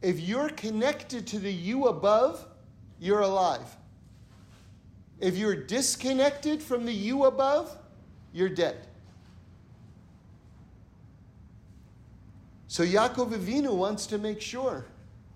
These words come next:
not just am I connected to the you above or to the me above, am I the me above? Am I the me above?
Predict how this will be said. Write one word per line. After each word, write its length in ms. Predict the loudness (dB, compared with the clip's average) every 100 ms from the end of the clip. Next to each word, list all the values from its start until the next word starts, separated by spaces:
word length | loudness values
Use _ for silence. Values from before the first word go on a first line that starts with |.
| -20 -20 -20 -20 -20 -20 -20 -20 -20 -20 -20 -12
not 240 | 0 2 2
just 200 | -2 -2
am 140 | 0
I 100 | 0
connected 720 | 0 -4 -2 -2 -4 -8 -10 -8
to 100 | -6
the 100 | -4
you 300 | -2 0 0
above 480 | -2 -4 -4 -8 -8
or 140 | -6 -4
to 140 | -6
the 120 | -6
me 200 | -4 -4
above, 420 | -4 -4 -6 -6 -14 -20 -20 -20 -20 -10
am 420 | -2 0 2 0 -2
I 600 | -4 -4 0 0 -2 -6 -8
the 120 | -4
me 220 | -2 -2 -2
above? 480 | -4 -10 -20 -20 -20 -20 -20 -20 -20 -20 -20 -20 -20 -20 -20 -20 -20 -20 -20 -20 -20 -20 -20 -20 -20 -20 -6
Am 380 | 2 4 4 4
I 320 | 0 0 0 0
the 160 | -4
me 220 | -6 -6
above? 560 | -8 -10 -16 -20 -20